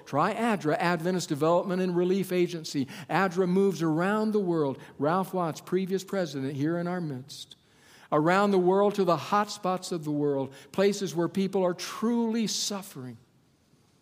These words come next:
desperate for help. Give to adra. Give something locally here.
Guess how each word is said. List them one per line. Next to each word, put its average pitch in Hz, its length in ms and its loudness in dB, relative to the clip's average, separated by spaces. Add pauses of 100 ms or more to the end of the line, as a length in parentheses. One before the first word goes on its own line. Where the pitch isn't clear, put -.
(400)
desperate 208 640 2
for 139 160 -4
help. 120 400 -10 (1400)
Give 202 200 6
to 226 80 2
adra. 208 440 -4 (2250)
Give 208 460 4 (200)
something 240 460 -2
locally 185 460 -6
here. 95 260 -16